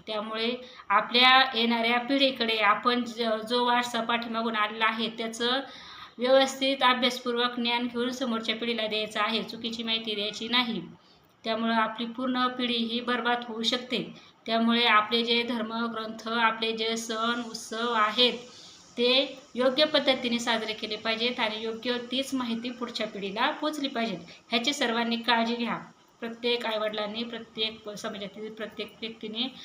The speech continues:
की आपल्या पिढीला पुढचे आपले जे सणवार आहेत, आपले जे हिंदू धर्म आहे त्याबद्दलची जी माहिती आहे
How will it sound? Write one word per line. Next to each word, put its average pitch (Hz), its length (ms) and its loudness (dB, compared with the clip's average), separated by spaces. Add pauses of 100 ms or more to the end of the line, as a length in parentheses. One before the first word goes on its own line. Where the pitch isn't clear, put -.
(240)
की 247 140 0
आपल्या 233 500 4
पिढीला 233 540 0
पुढचे 226 440 -6
आपले 214 320 0
जे 233 160 0
सणवार 214 400 -2
आहेत, 214 360 0
आपले 208 340 -4
जे 214 340 -2
हिंदू 208 220 -8
धर्म 214 260 -6
आहे 208 340 -2
त्याबद्दलची 208 520 -6
जी 214 120 -8
माहिती 226 440 0
आहे 226 340 0